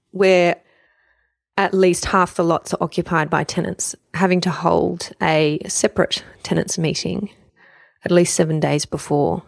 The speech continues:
the A G M. I probably don't need to point out the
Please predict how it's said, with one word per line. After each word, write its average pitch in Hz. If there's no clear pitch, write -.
the 170
A 135
G -
M. -
I 170
probably 185
don't 165
need 165
to 160
point 165
out -
the 156